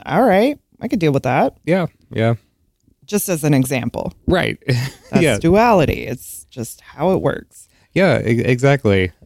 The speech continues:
Speaker 2: And, like, <coughs> um, and it kinda, kinda reminds me of, like, um, Hegel,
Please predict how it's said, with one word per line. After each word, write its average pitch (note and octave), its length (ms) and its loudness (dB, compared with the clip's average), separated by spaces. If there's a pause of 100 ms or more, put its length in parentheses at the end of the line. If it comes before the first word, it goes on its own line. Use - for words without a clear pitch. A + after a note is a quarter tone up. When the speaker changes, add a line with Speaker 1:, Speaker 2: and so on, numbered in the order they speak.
(160)
Speaker 2:
And, B2+ 480 4 (100)
like, B2 280 0 (300)
<coughs> - 300 -20
um, A2+ 420 2 (360)
and D3+ 120 2
it A#2+ 260 2 (1040)
kinda, F#3+ 260 0
kinda A3 280 -2
reminds B2+ 440 2
me G#2 100 0
of, G2 200 -2
like, F#2+ 300 -2 (120)
um, F#2+ 460 0 (260)
Hegel, G2+ 420 -4